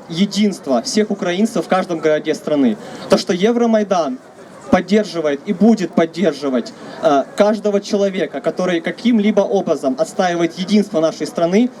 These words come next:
и светлое, по-настоящему демократическое будущее. И показать, и постоянно показывать и доказывать своим приходом сюда, что наша цель — это контроль власти, какой бы плохой или хорошей она ни была.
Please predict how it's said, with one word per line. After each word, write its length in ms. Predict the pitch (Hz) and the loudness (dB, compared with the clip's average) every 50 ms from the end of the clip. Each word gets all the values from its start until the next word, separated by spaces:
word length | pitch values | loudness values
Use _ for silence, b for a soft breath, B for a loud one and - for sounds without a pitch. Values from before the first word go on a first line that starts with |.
| B B B B | B B B B
и 60 | 185 | -6
светлое, 580 | - - - 170 190 202 185 - 143 131 123 123 | -4 -4 -2 0 0 0 0 0 0 0 0 0
по-настоящему 960 | - 170 170 - - - - 185 170 165 190 196 190 - - - 156 131 131 | 0 0 0 0 -2 -2 -2 -2 -2 0 -2 -2 -2 -4 -8 -8 -6 -4 -4
демократическое 840 | 127 147 151 156 156 165 151 - 202 196 - 208 - - 180 165 160 | -2 -2 -2 -2 0 -2 -2 -2 -2 -4 -4 -8 -4 0 0 0 0
будущее. 680 | 156 - 190 185 139 127 - - - 131 113 101 - B B B B B B B B - | 0 -2 0 0 0 0 0 -2 -4 -4 -4 -4 -4 B B B B B B B B 2
И 240 | 208 202 - 640 - - - - - - - | 2 4 4 2 0 -4 -12 -20 -20 -2 2
показать, 640 | - 185 185 214 196 185 196 208 190 151 - - - - - - - - - - - | 2 2 4 2 0 2 2 0 0 0 -4 -8 -16 -20 -20 -20 -20 -20 -20 -18 -10
и 80 | - 180 | -8 0
постоянно 600 | - 196 190 - 220 214 208 208 196 180 160 143 143 | 0 0 2 2 0 2 2 0 -2 -2 -4 -4 -2
показывать 520 | - 160 - 190 190 175 - 156 147 143 | -2 -2 0 0 -2 -2 -2 -6 -6 -6
и 40 | 143 | -2
доказывать 680 | - 151 143 170 165 190 180 165 156 156 143 147 139 | -2 0 0 0 0 0 -2 -2 -2 -4 -4 -4 -4
своим 420 | - - 156 165 160 156 147 139 131 | -6 -2 -2 0 0 2 0 0 2
приходом 480 | - 196 175 165 - 196 160 160 143 | 2 0 0 2 0 0 2 0 -2
сюда, 400 | 135 - 175 160 180 190 208 220 | -2 -6 -4 -2 0 0 0 -2
что 180 | - - - 180 | -4 -6 -6 -4
наша 320 | 170 175 185 202 202 214 196 | -2 -2 -2 -2 -2 -4 -6
цель — 380 | - - - 196 156 135 123 - - | -6 -4 0 0 0 0 -2 -2 -2
это 200 | 156 156 165 160 | -2 0 0 -2
контроль 380 | - 175 175 - 196 202 190 | -2 -4 -2 2 2 2 0
власти, 520 | 175 180 180 160 139 123 - - - - - - - B B B B B B B B - | 0 -2 0 0 0 -2 -6 -10 -14 -16 -16 -16 -20 B B B B B B B B 0
какой 460 | - 180 165 - - 202 233 247 233 | 0 0 0 2 4 4 4 4 2
бы 200 | 233 143 123 110 | 0 -4 -4 -4
плохой 640 | - - 156 165 160 - - 190 170 156 131 113 - | -2 0 2 2 2 0 0 2 2 2 2 0 -4
или 160 | 139 143 139 | -6 -4 -4
хорошей 640 | 135 - - 160 143 147 160 175 - - 135 107 - - | -4 -2 -2 0 2 4 2 2 2 -2 -6 -6 -4 -2
она 280 | 135 127 127 135 139 | -2 0 2 2 4
ни 120 | 139 135 123 | 4 2 2
была. 340 | 127 127 120 113 101 92 | 2 0 0 0 -2 -4